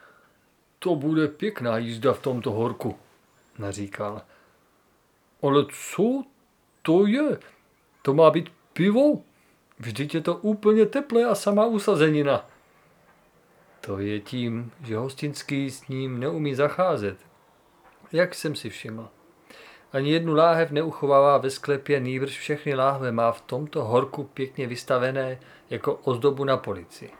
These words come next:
"Budete si asi také za to platit čtyři piastry," odpověděl jsem, směje se.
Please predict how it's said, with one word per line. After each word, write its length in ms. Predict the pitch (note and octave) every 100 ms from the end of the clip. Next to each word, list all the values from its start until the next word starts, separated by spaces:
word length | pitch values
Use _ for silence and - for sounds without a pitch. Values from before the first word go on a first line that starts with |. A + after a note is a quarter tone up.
| - - -
"Budete 460 | B2 A#2 C3 D3+ F3
si 300 | - E3+ - _ _
asi 320 | C#3+ - E3+
také 440 | D#3+ D3 - D#3+ D3
za 140 | B2+
to 280 | B2 D#3+ D3 - _
platit 460 | - - - D3 - _
čtyři 380 | - - C#3 D#3
piastry," 720 | - F3 E3 D3 - - F2 _ _ _ - - - _ _ _ _ - _ _
odpověděl 640 | - - G#2 G#2 G2+ G#2+ G2+
jsem, 420 | - G2+ B2 C#3 -
směje 400 | - A2+ G2+ G2+
se. 260 | - G#2+